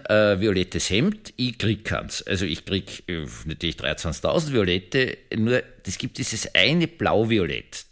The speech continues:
das zu meiner Kirche gehört, das gibt's nicht. Also das ist, es ist schon ein bisschen eine, eine wilde Farbe. Muss man ganz ehrlich sagen, können Sie aber googeln, müssen Sie nur schauen, evangelische Kirchenfahne, sehen Sie es also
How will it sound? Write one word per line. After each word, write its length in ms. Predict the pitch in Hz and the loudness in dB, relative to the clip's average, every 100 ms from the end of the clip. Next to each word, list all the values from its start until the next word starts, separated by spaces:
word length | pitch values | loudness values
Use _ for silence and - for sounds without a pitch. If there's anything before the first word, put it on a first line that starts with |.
| - | -8
das 340 | 95 - - _ | -6 -6 -10 _
zu 120 | - 120 | -6 -2
meiner 280 | 131 123 | 0 0
Kirche 400 | 120 113 101 107 | 0 0 0 -2
gehört, 440 | 101 95 107 - - | -4 -2 -2 -2 -2
das 200 | 98 - | -2 0
gibt's 340 | 98 - - | -4 -4 -6
nicht. 320 | - 58 - - | -6 -8 -12 -6
Also 200 | 90 90 | -4 -4
das 200 | 92 95 | -4 -6
ist, 160 | 117 - - - | -8 -10 -14 -14
es 180 | - 110 | -6 -2
ist 120 | 139 | 2
schon 160 | - 110 | 4 2
ein 40 | |
bisschen 200 | - 113 | 2 4
eine, 180 | 98 - | 4 4
eine 160 | 87 87 | 2 2
wilde 240 | 101 87 | 2 0
Farbe. 380 | - - - 107 | -4 -6 -6 -2
Muss 160 | 143 147 | 0 0
man 80 | |
ganz 240 | 113 104 - | 0 0 0
ehrlich 260 | 85 90 | -2 -2
sagen, 200 | - 101 | -2 -2
können 260 | 95 104 110 | 0 0 0
Sie 120 | 104 | 2
aber 200 | 98 87 - - - - | 2 0 -6 -14 -14 -6
googeln, 320 | 113 113 113 | -2 0 2
müssen 240 | 104 95 107 | 2 0 -2
Sie 80 | - | -2
nur 100 | 95 | -2
schauen, 200 | 101 101 | 0 0
evangelische 600 | 92 90 87 95 - 90 | -2 -2 -2 -2 -2 -4
Kirchenfahne, 1400 | - 101 - 107 - - - - - 76 71 98 107 95 - - - | -2 -2 0 -4 -4 -8 -8 -10 -2 0 2 2 2 0 -8 -20 -8
sehen 280 | - 92 | -2 0
Sie 100 | 90 | 0
es 140 | 92 - | -2 -2
also 180 | 80 | -4